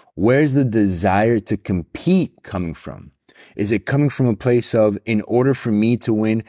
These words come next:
you need to lose," right? I think that's the game that most people play when it comes to competing. And, well, that's not my game.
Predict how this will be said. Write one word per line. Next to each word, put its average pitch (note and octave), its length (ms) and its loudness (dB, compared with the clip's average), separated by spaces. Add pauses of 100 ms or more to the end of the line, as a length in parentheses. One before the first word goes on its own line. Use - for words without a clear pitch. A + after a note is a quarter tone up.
(140)
you G#2 320 0
need B2+ 280 2
to A2+ 120 0
lose," A#2 500 2 (500)
right? A2+ 360 0 (260)
I B2 80 -2
think C#3 280 0 (240)
that's C#3 280 0
the C#3 120 -2
game A#2+ 260 0
that F#2 160 -2
most A#2 400 0
people F#2+ 260 -4
play F2+ 280 -4
when F#2+ 160 -2
it F2+ 100 -6
comes G2 300 -6
to - 60 -8
competing. G#2+ 680 -2 (320)
And, A2 180 -2
well, G#2 400 0 (240)
that's A2 240 -2
not C3+ 160 0
my G#2 200 -2
game. - 180 -12